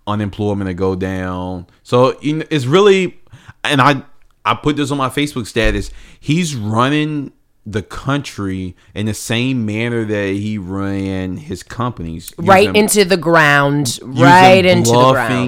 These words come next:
Speaker 2: ground.
Speaker 1: techniques and bullying people. Like, that's what he is. And, you know, his whole thing was, "I have more money than you. You'll lose money in court costs.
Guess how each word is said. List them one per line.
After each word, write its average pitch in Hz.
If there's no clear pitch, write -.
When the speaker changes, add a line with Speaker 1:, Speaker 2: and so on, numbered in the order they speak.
Speaker 2:
ground. 117
Speaker 1:
techniques 110
and 95
bullying 104
people. 80
Like, 90
that's 143
what 170
he 147
is. -
And, 120
you 123
know, 120
his 131
whole 135
thing 147
was, 123
"I 104
have 135
more 139
money 127
than 120
you. 120
You'll 123
lose 120
money 127
in 107
court 127
costs. 101